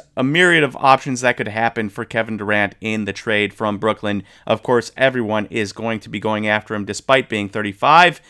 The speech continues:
People are going to want Kevin Durant on their team, and there are going to be some pretty good offers out there, I'd imagine, for his services. So we shall see what happens there, but it is something to keep an eye on because the moment your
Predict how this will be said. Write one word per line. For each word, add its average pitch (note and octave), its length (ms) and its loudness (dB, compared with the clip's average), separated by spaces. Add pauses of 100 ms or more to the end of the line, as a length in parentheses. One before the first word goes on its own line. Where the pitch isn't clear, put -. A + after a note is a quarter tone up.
(180)
People C#3 220 -4
are C3+ 80 2
going B2+ 300 -2
to B2+ 100 -14
want A2+ 240 -4
Kevin A2 220 -4
Durant G#2 280 -2
on A2 60 -8
their G2+ 100 -6
team, G#2 340 -6
and G2+ 220 -4
there G2+ 240 -2
are G#2+ 220 0
going G#2+ 260 -6
to G#2+ 60 -16
be G#2 140 -8
some G2 160 -12
pretty B2+ 220 -8
good A2+ 240 -4
offers A2+ 380 2
out A2 160 2
there, A2+ 180 0
I'd A#2 160 2
imagine, C#3 580 4 (340)
for D3+ 440 2 (220)
his C3 460 -2 (260)
services. - 680 0 (400)
So F#3+ 460 6
we C#3+ 220 -4
shall D3 180 -4
see E3 320 -2
what C#3 240 2
happens C3 400 0
there, C3 240 2
but C#3 560 2
it C3 140 -4
is D3 160 -4
something C#3 280 -6
to A#2+ 60 -8
keep C3 240 -10
an A#2+ 60 -4
eye A#2+ 200 0
on B2 140 -2
because G#2 640 -4 (320)
the G2+ 80 -8
moment C#3+ 340 0
your C3+ 320 -2